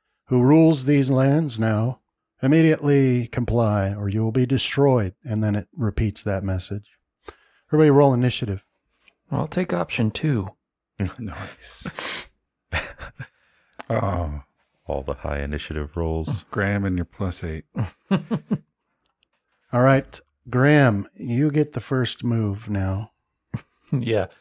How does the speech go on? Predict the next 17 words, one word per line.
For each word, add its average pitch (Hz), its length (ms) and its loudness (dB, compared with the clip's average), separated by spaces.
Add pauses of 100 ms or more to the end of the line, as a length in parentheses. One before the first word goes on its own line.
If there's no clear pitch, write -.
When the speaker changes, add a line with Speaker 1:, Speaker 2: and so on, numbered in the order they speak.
(340)
Speaker 2:
Well, 123 200 2
I, 110 240 4
um, 92 520 0 (600)
the 117 140 0
old 104 200 2
urge 101 420 -2
to, 92 360 -2 (220)
to 98 120 -6
say 104 280 -2
something 98 420 -2
without - 400 -4
thinking 95 600 -2 (200)
rises 92 400 -2
up, 95 200 -2
but - 140 -6 (120)
I'll 107 240 -4 (140)
kinda 92 280 -4